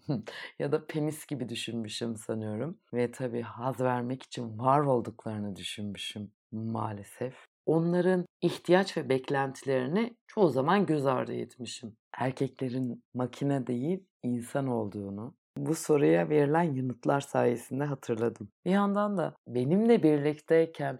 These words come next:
bu tarz kaygılar ya da sıkıntılar yaşamışlar mıydı?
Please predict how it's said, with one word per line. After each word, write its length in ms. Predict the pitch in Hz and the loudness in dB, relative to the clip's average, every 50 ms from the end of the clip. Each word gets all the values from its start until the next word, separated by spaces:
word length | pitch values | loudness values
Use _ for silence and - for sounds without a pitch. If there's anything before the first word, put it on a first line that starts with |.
| - - | -2 0
bu 120 | 208 226 | 0 0
tarz 380 | 220 - 202 190 190 185 - - | 2 2 2 2 2 2 -2 -8
kaygılar 840 | - - - 147 147 143 131 113 135 127 127 131 127 127 123 123 - - | -8 -2 2 2 2 2 0 -2 -2 0 0 2 2 2 0 -2 -2 -2
ya 200 | 139 139 120 - | -2 0 2 2
da 140 | 147 147 | 0 0
sıkıntılar 680 | 147 - - - - - 170 160 - - - 160 165 165 | 0 -4 -8 -6 -2 0 0 0 -2 -2 -2 0 2 2
yaşamışlar 760 | 160 156 147 - 156 151 147 147 - - 147 143 147 147 147 | 2 0 -2 -2 -4 -4 -4 -4 -4 -2 0 2 2 2 0
mıydı? 520 | 143 131 120 110 104 - - 156 175 - | -2 -4 -6 -6 -6 -4 -6 -6 -6 -8